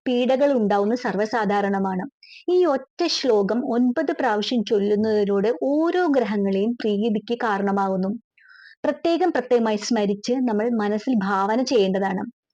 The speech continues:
ഇപ്രകാരം പതിവായി ചെയ്യുകയാണെങ്കിൽ ഒരിക്കലും ഗ്രഹപീഡകളാൽ കഷ്ടപ്പെടേണ്ടി വരുന്നതില്ല എന്നാണ് ഗരുഡ പുരാണം പറയുന്നത്. ആരോഗ്യം പ്രധാനുനോ ദിനകര ചന്ദ്രായേശോ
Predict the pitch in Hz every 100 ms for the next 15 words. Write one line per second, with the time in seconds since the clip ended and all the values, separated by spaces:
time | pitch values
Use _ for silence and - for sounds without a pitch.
0 | - 302 302 370 330 277 247 226 208 226
1 | 233 220 208 220 220 220 220 190 196 190
2 | 196 - - - 262 294 247 208 226 208
3 | 247 247 294 - 247 220 208 202 196 202
4 | 233 - 240 233 214 214 208 202 196 196
5 | 208 - 240 240 220 196 196 277 - _
6 | - - - 220 247 285 294 208 190 202
7 | 202 190 196 185 190 - - - 262 294
8 | 320 330 226 220 233 247 240 214 240 269
9 | 294 294 233 208 226 208 196 202 202 190
10 | 240 - - - - 247 254 294 285 285
11 | 262 220 - 202